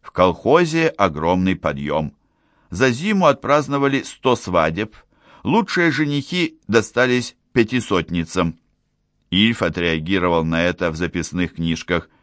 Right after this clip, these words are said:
"Только некультурностью населения можно объяснить то, что в редакции еще не выбиты все стекла. Пропаганда пошлости".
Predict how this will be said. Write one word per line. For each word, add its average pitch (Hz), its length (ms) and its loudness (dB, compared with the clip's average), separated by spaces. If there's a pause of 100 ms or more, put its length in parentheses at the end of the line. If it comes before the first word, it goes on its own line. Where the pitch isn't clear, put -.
(540)
"Только 147 580 2
некультурностью 143 1080 -2
населения 135 800 -2
можно 107 360 0
объяснить 98 600 -4
то, 117 180 4
что 98 220 -2
в 92 60 -2
редакции 98 540 0
еще 90 480 -2 (140)
не 110 220 2
выбиты 98 480 2
все 85 240 -2
стекла. 110 560 -2 (680)
Пропаганда 117 880 4
пошлости". 80 960 -4